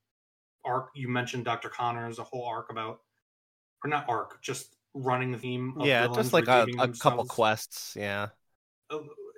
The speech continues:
Speaker 1: and, and, and it's also, like, stuck, like, with Tombstone into the main story of, like, villains who have redeemed themselves.
Speaker 2: <gasps>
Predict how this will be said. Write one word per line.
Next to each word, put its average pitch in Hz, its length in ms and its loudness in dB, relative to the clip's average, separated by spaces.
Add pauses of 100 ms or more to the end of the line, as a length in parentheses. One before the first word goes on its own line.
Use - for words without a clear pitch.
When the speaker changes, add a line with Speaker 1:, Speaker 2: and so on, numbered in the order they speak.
(120)
Speaker 1:
and, 170 120 -4
and, 196 240 -4
and 185 140 0
it's 175 120 -4
also, 170 220 -2
like, 139 180 -4
stuck, - 360 -4
like, 139 160 -4
with 131 120 -4
Tombstone 123 580 -4
into 110 200 -10
the 113 80 -12
main 110 180 -8
story 107 540 -6
of, 107 120 -8
like, 117 200 -10
villains 117 460 -6
who 120 140 -4
have 110 140 -4
redeemed 117 400 -4
themselves. 107 680 -8
Speaker 2:
<gasps> 135 100 -10